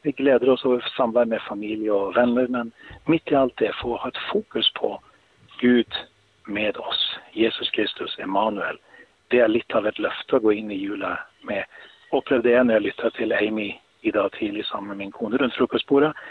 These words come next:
så gleder vi oss over det flotte budskapet som Matteus en formidlet til oss.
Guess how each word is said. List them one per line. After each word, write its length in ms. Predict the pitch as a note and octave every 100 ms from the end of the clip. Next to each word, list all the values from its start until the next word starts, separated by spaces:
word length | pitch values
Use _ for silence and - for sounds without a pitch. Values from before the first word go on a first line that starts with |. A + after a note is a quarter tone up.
| - _
så 140 | - G#2+
gleder 320 | A2+ - G#2
vi 80 | A2+
oss 140 | A2 -
over 200 | G2+ G#2
det 120 | - - -
flotte 280 | - - -
budskapet 540 | G#2 - - - -
som 240 | - F#2+ -
Matteus 380 | G#2+ - G#2+ G2
en 220 | G#2 G2+ G2+
formidlet 380 | G#2 G2 - -
til 100 | -
oss. 140 | -